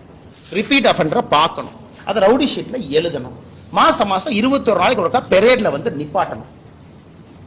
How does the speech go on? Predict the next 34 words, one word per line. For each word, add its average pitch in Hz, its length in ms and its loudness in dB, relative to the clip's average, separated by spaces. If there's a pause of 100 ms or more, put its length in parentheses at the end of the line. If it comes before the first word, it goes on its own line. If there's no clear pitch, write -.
(300)
அவன் 196 240 0
போலீஸ் 285 300 4
ஸ்டேஷனுக்கு 208 400 -2
வந்தாலே 214 440 0
கை 233 260 -2
கால்லாம் 175 360 -4
நடுங்கும். 147 440 -6 (960)
இந்த 214 160 -8
குற்றத்தை 294 460 -2
அவன் 180 260 -4
பண்றானா, 196 260 -2
அண்ணே 208 160 -4
அது 240 260 -4
ஒரு 247 180 4
நாள் 285 200 2
குற்றமா 262 380 0
எனக்கு 254 300 -2
சந்தேகமா 240 320 4
இருக்குனே. 180 420 -4 (960)
அந்த 175 160 0
எஃப் 190 160 2
ஐ 262 40 6
ஆர் 262 160 4
படிச்சு 247 280 2
பார்த்தா 226 180 0
அது 269 240 4
ஒரு 240 160 4
பொண்ணுக்கு 285 340 2
மட்டும்தான் 269 360 2
அது 294 40 6
நடந்தா 277 300 4
எனக்கு 277 260 2
சந்தேகமா 240 300 4
இருக்கு. - 220 -4